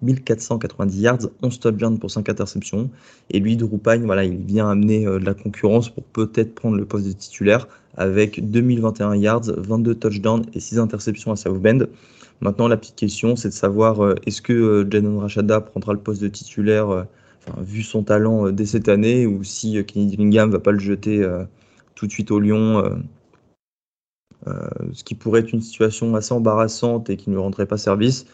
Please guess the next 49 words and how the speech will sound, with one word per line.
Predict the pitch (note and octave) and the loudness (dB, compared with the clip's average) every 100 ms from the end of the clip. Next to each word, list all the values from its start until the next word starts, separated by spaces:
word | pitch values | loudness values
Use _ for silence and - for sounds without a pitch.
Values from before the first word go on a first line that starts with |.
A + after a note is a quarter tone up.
| _ _ _ - | _ _ _ 0
On | B2+ | 2
verra | A#2 A2+ B2+ | 4 2 0
si | - G#2+ | -2 -2
Arizona | G#2+ G#2 G2+ | -2 -2 -4
State | G2+ G#2+ G2 | -2 -4 -2
joue | G2 | -2
bien. | G2 A#2 | -2 -4
Si | A#2 | -4
Arizona | A2 F#2 F#2+ | -6 -4 -6
State | F2+ G2+ G2+ | -4 -6 -6
joue | - | -6
bien, | G2 G#2 A2 | -4 -2 -2
bah, | G1+ G1+ - - _ _ | -2 -6 -12 -20 _ _
ça | - - | -14 -10
pourrait | - G2+ G2+ | -4 0 0
être, | G2+ G2 | 0 -4
euh, | F#2+ | -2
l'occasion | F#2+ G2 F#2 G#2 | -4 -4 -4 -2
de | A2 | -4
lui | G2 | -4
donner | G2+ F#2 | -6 -4
déjà | G2 G#2 | -4 -2
du | G#2 G2+ | -4 -6
temps | F#2 F#2+ | -6 -4
de | |
jeu. | G#2 A#2+ B2+ _ _ | -2 -2 -4 _ _
Ça | - - | -10 -8
fera | - G2 - | -4 -4 -4
aussi | A2+ - | -8 -6
partie, | A2 G#2 - A2+ A2 | -4 -6 -6 -4 -2
euh, | G#2 F#2 | -2 -4
des | - G2 | -6 -8
choses | - A#2+ A2+ G2+ - | -4 -2 -2 -2 -4
à | G#2 | -4
suivre, | G2+ A#2 A2 G#2 F#2+ | -4 -4 -4 -4 -6
euh, | F#2+ F#2+ | -6 -6
chez | - G2 | -4 -6
les | |
Sun | - G#2 | -2 -2
Devils. | G2+ F#2+ A2+ - - _ _ - - _ - - - - - _ _ _ _ _ _ _ | 0 -2 -4 -6 -16 _ _ -12 -12 _ -20 -20 -20 -20 -20 _ _ _ _ _ _ _
Là, | A#2 D3+ D#3 - - | 4 6 4 -2 -4
euh, | C3 B2+ B2+ | -2 0 0
l'escouade | C#3+ - - D3 C3 | 0 -2 -2 -2 0
de | B2+ | -2
receveurs | A#2+ A#2 C3 A#2+ C3 B2+ | -2 -2 -2 2 0 0
et | |
de | A2+ | 0
tight | G#2+ A2+ | 2 4
end | A#2 | 4